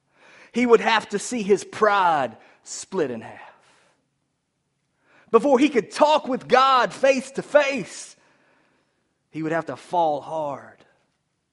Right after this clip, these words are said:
on his own face. Before he could ascend the mountain of glory, he would have to descend the valley of humility.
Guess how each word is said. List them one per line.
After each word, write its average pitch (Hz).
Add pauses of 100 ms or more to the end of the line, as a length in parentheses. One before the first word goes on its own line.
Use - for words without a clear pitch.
(420)
on 117
his 110
own 131
face. 107 (1600)
Before 285
he 285
could 302
ascend 330
the 269
mountain 302
of 220
glory, 302 (1300)
he 151
would 160
have 160
to 135
descend 127
the 113
valley 135 (640)
of -
humility. 131